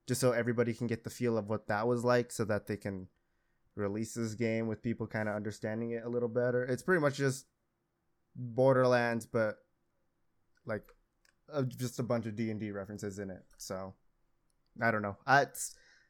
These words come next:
that's the one game I'm hoping is really, really good and doesn't flop like, you know, Cyberpunk or anything else, but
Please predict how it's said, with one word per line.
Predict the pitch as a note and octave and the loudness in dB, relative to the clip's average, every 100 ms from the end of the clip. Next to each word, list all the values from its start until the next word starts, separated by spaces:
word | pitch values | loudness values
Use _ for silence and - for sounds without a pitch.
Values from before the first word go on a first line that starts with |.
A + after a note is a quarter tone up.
| - | 0
that's | C3+ C#3 | 2 4
the | E3+ | 6
one | D3+ D3+ | 8 8
game | C#3 D3+ | 8 6
I'm | C#3 B2+ | 6 8
hoping | B2+ B2 C3 | 8 6 2
is | A#2+ | 2
really, | A2+ A#2 A#2+ | 2 2 2
really | A#2 A#2 | 2 2
good | A2 A2+ A#2 | 2 0 2
and | A2 | 0
doesn't | G#2+ G#2+ - | -2 -4 -4
flop | G#2+ G#2+ G#2 | -2 0 -2
like, | G#2+ G2 - | -4 -4 -6
you | G#2 G2+ F#2+ | -10 -8 -10
know, | F#2+ - | -12 -12
Cyberpunk | - G2+ G#2 A2 G#2+ G#2 | -8 -6 -6 -6 -8 -6
or | G#2+ | -8
anything | G#2+ A2 A2 | -8 -8 -8
else, | A2 A2 - | -8 -8 -6
but | G#2+ G#2 | -2 -2